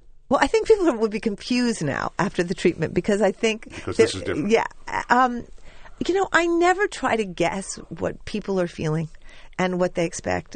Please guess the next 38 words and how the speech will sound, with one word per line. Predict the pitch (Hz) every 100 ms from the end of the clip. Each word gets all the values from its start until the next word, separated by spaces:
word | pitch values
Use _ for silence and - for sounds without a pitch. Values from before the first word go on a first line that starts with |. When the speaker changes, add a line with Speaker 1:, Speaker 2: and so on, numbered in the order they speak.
| -
Speaker 1:
because | 196 208 202 185 - - - -
I | 160
have | 190 156
no | 151 143 143 135
idea. | 135 - - 160 - - -
I, | 226 -
I | 240
just | 240 262 -
do | 180
my | 151
work. | 123 139 - - - - - - -
Um, | 196 196 - -
what | - 208 202
I | 185
hope | 185 - 247 311 - - -
is | 202 196
that | 202 185
when | 190 180
people | 180 214 196
come | - 196 190
to | 185
see | - 190 185 180 -
a | 151
play | - 175 175
that | 180
I | 175
write, | 170 165 160 156 - - - - -
they | - 160 165 160 156 -
are | 156 143
engaged, | 151 147 156 175 214 - - - - - - - -
um, | 165 151 151 - -
they | 175 156 156
have | 160 143
feelings, | - 170 196 233 - - - - - - - - -
um, | 160 160
they | 160
ask | 156 151 -
questions, | 180 190 - 233 233 -